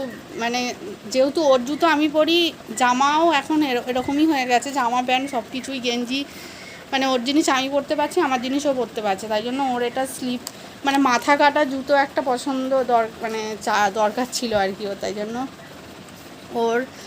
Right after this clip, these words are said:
এটা নিয়েছে। মানে, দুজনাই দুটো ইউজ করতে পারবো। আর জুতোটাও, <laughs> এই জুতোটা যা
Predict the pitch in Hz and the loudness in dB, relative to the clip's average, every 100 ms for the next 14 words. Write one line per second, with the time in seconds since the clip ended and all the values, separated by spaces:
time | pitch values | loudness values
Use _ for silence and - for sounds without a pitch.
0 | - - - 247 285 285 269 294 311 269 | -18 -12 -2 4 4 4 0 0 -2 -2
1 | 247 240 254 277 262 277 262 247 - 262 | -4 -4 -2 -2 -2 -2 -2 -4 -4 -2
2 | 269 277 277 311 269 247 247 233 277 294 | 2 2 4 2 0 -2 0 2 4 4
3 | 330 - - - 262 285 - - 381 - | 2 -2 -14 -4 -4 -2 -8 -10 -10 -8
4 | 285 302 277 254 277 285 330 269 | 0 2 2 0 0 2 0 2